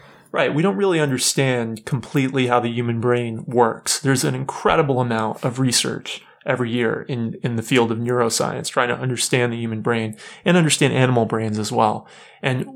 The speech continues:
we, we get more and more ideas each year about how they work, but we don't really at a fundamental level understand how thoughts are made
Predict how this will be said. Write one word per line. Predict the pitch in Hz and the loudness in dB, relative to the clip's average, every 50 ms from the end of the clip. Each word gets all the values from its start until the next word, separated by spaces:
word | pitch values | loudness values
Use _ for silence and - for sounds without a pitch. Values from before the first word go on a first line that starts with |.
| - 220 | -12 -6
we, | 165 143 151 143 277 | -2 0 0 0 0
we | - 165 | 0 0
get | 160 170 170 151 | 0 0 0 0
more | 151 135 135 147 151 | 2 2 2 2 2
and | 147 | 2
more | 143 139 135 127 | 2 2 4 4
ideas | 120 113 110 139 156 170 143 113 110 | 2 2 2 2 4 4 4 2 0
each | 113 113 110 - - | -2 -4 -4 -4 -2
year | 117 113 110 | 0 0 2
about | 110 110 117 110 117 | 2 4 2 2 2
how | 120 120 120 113 | 2 2 2 2
they | 117 117 | 2 0
work, | 113 113 120 120 117 117 - | 0 0 0 -2 -2 0 0
but | 143 143 | 2 2
we | 160 151 | 2 2
don't | 143 170 185 185 - - | 2 2 2 2 2 2
really | 143 143 143 135 131 120 | 2 2 2 4 4 4
at | 117 | 2
a | 117 | 2
fundamental | 110 - - 127 123 120 117 117 117 113 - - 117 | 0 0 0 0 0 0 0 0 0 0 0 -2 0
level | 107 113 110 104 113 110 110 110 - - - - - | 2 2 2 4 4 2 2 0 -6 -14 -20 -6 -2
understand | - 135 131 131 127 - - 131 120 117 113 | 0 2 2 2 2 2 2 2 0 0 0
how | 127 127 117 | 0 0 0
thoughts | 117 - - 123 117 117 113 - - | 0 0 2 4 4 4 2 2 2
are | 120 113 | 2 2
made | 113 113 110 113 113 110 117 156 | 0 -2 -2 -2 -2 -2 -4 -6